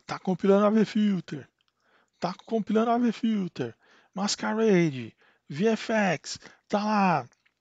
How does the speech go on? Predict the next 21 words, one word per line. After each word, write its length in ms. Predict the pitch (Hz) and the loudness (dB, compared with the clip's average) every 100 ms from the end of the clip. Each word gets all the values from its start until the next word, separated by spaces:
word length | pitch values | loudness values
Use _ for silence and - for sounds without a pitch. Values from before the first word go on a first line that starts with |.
| _ - _ | _ -20 _
Agora 160 | 123 160 | -16 -10
tá 80 | 208 | -4
fazendo 320 | 202 196 233 | 0 2 2
a 60 | 262 | 2
linkagem, 640 | 269 233 214 160 127 120 | 2 2 2 2 -2 -2
tá 160 | 196 247 | 0 0
linkando. 680 | 277 - 226 170 135 117 - - - | 0 4 6 4 0 -8 -20 -20 -8
É 120 | 165 | -6
com 100 | - | -6
a 40 | |
biblioteca 400 | 262 294 - 302 | -4 -4 -2 -2
estática. 680 | 302 - 302 262 - - 151 - - _ | -2 -2 -2 -2 -4 -6 -6 -8 -20 _
Não, 160 | 233 285 | -6 -2
não, 140 | 320 | -2
agora 200 | 277 285 | -2 -2
foi 160 | 320 320 | -2 -4
com 120 | 330 | -4
a 40 | 339 | -2
dinâmica. 880 | 349 349 330 277 208 165 - 143 - - - - | 0 4 4 4 2 -2 -8 -12 -12 -20 -20 -8
E 100 | 339 | -6
compilou. 760 | - 330 - 330 320 330 302 | -6 -6 0 0 2 -2 -4